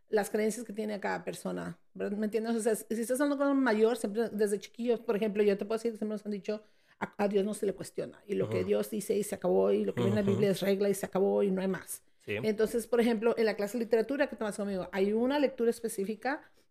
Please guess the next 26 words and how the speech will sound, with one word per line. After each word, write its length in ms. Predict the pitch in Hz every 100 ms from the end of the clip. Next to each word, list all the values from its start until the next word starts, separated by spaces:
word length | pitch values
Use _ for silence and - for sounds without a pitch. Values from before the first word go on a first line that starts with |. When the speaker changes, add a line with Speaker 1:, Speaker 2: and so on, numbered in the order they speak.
| -
Speaker 1:
donde 840 | 202 208 196 202 196 190 170 - - _ _ _ _ _ -
siempre 480 | - 247 240 233 269
se 100 | 240
me 60 |
hace 140 | 233 233
muy 140 | 220
difícil 480 | 220 220 214 220 214
cubrirla 400 | 220 196 196 202
en 60 | 190
clase. 340 | 165 - - _ _
Y 120 | 247
no 200 | 247 262
se 100 | 269
me 80 | 349
hace 120 | 339
difícil 500 | 320 285 269 285 262
porque 380 | - 208 196 202
diga 200 | 202 208
yo, 240 | 202 202 196 - - -
"Ay, 240 | - 110
¿cómo 200 | - 220
la 100 | 220
voy 120 | 214
a 80 | 220
cubrir?". 300 | 214 220 220
No, 380 | 196 190 175 -